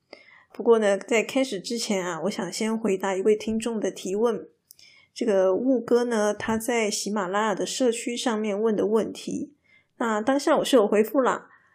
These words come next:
不过呢，我是想要再用说的，再稍微讲得更清楚一点。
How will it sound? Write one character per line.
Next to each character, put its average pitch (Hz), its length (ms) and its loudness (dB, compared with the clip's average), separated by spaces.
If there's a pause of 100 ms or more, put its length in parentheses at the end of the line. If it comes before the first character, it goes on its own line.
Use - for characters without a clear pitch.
(120)
不 - 80 -4
过 233 160 4
呢， 190 240 2
我 180 80 -2
是 214 160 -2
想 214 180 -2
要 285 160 0
再 208 140 -2
用 196 180 -2
说 226 300 2
的， 226 320 0 (300)
再 202 260 0
稍 208 240 0
微 214 160 2
讲 196 180 -4
得 170 120 -6
更 233 160 0
清 262 200 -4
楚 226 200 -2
一 226 80 -2
点。 - 300 -4